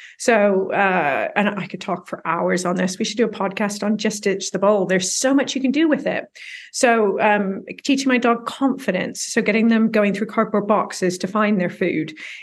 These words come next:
And it's not about holding back the food. It's actually about delivering it. So it's a really great experience and your dogs have a lot of fun and there's enrichment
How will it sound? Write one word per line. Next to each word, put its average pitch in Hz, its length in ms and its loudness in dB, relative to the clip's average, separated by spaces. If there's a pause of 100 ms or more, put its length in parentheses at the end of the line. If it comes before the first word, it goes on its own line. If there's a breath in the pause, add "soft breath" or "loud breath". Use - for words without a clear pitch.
And 220 340 2
it's 226 220 0
not 240 120 4
about 233 480 2 (260)
holding 220 340 2
back 262 360 0
the 196 100 -2
food. 185 520 2
It's - 120 -2
actually 202 260 0
about 214 180 0
delivering 214 420 0
it. 196 140 -4
So 202 140 -2
it's 190 140 -2
a 202 60 0
really 196 380 0
great 202 480 0
experience 190 800 0
and 196 140 2
your 185 80 4
dogs 185 240 0
have 180 100 -2
a 185 40 4
lot 180 140 2
of 185 100 -6
fun 185 400 2
and 190 160 -2
there's 190 160 0
enrichment 190 920 0